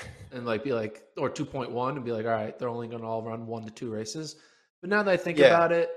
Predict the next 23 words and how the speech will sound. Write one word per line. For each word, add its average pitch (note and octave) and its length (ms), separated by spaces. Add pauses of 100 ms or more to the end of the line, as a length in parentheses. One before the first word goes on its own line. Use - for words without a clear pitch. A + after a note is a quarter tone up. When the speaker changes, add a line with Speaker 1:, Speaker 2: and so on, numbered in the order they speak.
(680)
Speaker 1:
you're D#3 100
gonna G3+ 140
have E3+ 80
a - 20
lot D#3+ 160
of C#3 60
swag D3 480
after D3+ 240
winning D3 500
a D3 80
title. D3 640
You're D3+ 140
gonna D#3 100
be, D3+ 160
like, C3+ 560
wanting C3+ 300
to C3+ 260
chase C#3 380
some C#3 160
appearance C3 420
fees. C3+ 640 (680)
You're C#3 160
gonna, C3+ 500